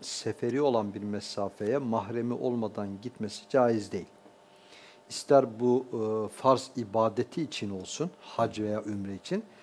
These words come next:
isterse herhangi bir seyahat olsun veya ilmi bir seyahat olsun, fark etmez.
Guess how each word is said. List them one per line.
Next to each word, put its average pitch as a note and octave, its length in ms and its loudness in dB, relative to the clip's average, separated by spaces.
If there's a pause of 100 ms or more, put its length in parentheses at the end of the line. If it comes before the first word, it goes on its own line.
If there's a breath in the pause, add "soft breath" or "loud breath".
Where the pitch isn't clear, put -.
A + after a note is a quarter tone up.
(220 loud breath)
isterse D3+ 600 -2
herhangi C3 540 2
bir E3 80 -2
seyahat A#2 580 2
olsun F#3 360 -6
veya B2+ 340 4
ilmi C3 380 0
bir A2+ 140 -2
seyahat G2+ 500 -6
olsun, - 300 -12 (180)
fark A2+ 260 2
etmez. - 400 -12